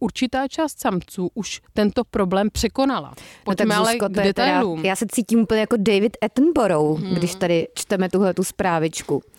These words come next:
Speaker 2: Švábí romantika vypadá asi takhle, představujte si to. Když se chce samec pářit, natsouvá k samici zadečkem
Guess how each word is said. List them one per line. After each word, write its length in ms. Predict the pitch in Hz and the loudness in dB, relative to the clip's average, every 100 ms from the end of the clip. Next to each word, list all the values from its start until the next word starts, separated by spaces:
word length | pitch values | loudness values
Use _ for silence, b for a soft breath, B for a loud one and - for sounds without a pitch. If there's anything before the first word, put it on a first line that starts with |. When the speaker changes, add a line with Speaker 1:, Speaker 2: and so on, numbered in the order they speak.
| B B B - | B B B -4
Speaker 2:
Švábí 440 | 233 220 233 320 | 0 0 2 2
romantika 520 | 285 277 349 233 185 | 4 2 0 0 0
vypadá 420 | 165 170 208 233 | -2 0 0 0
asi 260 | 226 214 247 | -2 -2 -4
takhle, 460 | - 202 - - 156 - | -2 -4 -4 -4 -4 -4
představujte 720 | 185 175 - 190 151 - 151 | -6 -4 -2 0 0 -4 -8
si 160 | 139 | -8
to. 180 | - - - B B B | -10 -12 -14 B B B
Když 260 | 185 214 | -2 -2
se 120 | - 302 | 0 -4
chce 220 | - 269 | -2 -2
samec 360 | - 233 190 | 0 -2 -2
pářit, 560 | - 196 269 220 147 - _ | -2 -2 0 -2 -4 -6 _
natsouvá 540 | 170 170 - 247 285 302 - | -2 -2 0 0 0 -2 -6
k 60 | |
samici 500 | - 185 196 - 320 | -4 0 0 0 0
zadečkem 720 | 202 180 165 - - 131 123 | 0 0 0 -2 -4 -4 -4